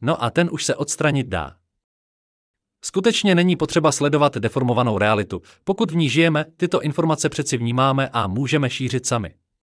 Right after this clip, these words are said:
Proč by nás třeba o dění u Národního muzea měla lživě a manipulativně informovat nějaká kdysi veřejnoprávní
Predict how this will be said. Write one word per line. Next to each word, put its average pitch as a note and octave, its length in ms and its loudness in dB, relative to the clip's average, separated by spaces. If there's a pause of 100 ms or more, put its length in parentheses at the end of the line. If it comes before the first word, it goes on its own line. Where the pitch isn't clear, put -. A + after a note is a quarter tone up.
(880)
Proč D3+ 200 0
by F#3 120 4
nás F3 220 4
třeba D#3 260 2
o C#3 80 -2
dění D3+ 280 0
u C3+ 100 -4
Národního C#3 500 2
muzea B2 300 0
měla B2 240 0
lživě A#2 340 -2
a A2 160 -4
manipulativně D#3 720 0
informovat C3 560 -2
nějaká A2+ 420 -2
kdysi G#2 300 -6
veřejnoprávní G#2 800 -2